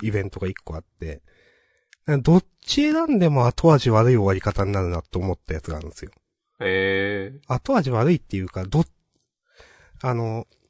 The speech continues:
Speaker 1: <clears throat> Aっていう、例えば、ある村の人と主人公関わりがあって、
Speaker 2: うん。
Speaker 1: 別の村の人とも関わりがあっ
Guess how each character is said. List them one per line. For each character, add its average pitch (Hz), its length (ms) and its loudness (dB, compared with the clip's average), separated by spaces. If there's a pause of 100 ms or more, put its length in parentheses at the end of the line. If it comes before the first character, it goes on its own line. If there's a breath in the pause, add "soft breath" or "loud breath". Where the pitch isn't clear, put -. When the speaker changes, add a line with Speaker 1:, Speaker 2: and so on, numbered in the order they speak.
(260)
Speaker 1:
<clears throat> - 2500 -6
A 226 420 4
っ - 40 -6 (600)
て 165 80 0
い 113 360 0
う、 101 80 -10 (280)
例 127 100 -4
え 139 80 0
ば、 139 300 -4
あ 262 140 2
る 311 100 6
村 143 240 4
の 143 120 2
人 - 180 -4
と 123 120 -4
主 - 140 -4
人 127 140 -2
公 95 140 -6
関 - 240 -10
わ 101 40 -2
り 104 80 -4
が 107 80 -4
あ 104 40 -4
っ - 40 -14
て、 90 360 -8 (360)
Speaker 2:
う 117 60 -12
ん。 87 220 -12 (140)
Speaker 1:
別 151 280 2
の 240 100 6
村 254 300 2
の 247 140 2
人 - 200 -6
と 202 120 -2
も 123 160 -2
関 - 260 -6
わ 110 100 -2
り 104 120 -4
が 101 100 -6
あ 101 60 -4
っ 101 60 -10